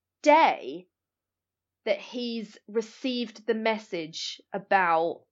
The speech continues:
Terry Kane being here at the fairground. And he just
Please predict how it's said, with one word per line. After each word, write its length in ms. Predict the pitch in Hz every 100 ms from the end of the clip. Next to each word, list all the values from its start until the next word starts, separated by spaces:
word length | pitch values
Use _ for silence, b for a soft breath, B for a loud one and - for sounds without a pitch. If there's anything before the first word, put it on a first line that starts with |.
| _ _ _
Terry 320 | 220 185 185
Kane 560 | 180 190 170 151 165 165 _
being 560 | 175 170 170 160 156 _ _
here 360 | - 190 156
at 100 | 143
the 60 | -
fairground. 680 | - - 175 151 - 85 - B B
And 120 | -
he 140 | 294 392
just 240 | 494 508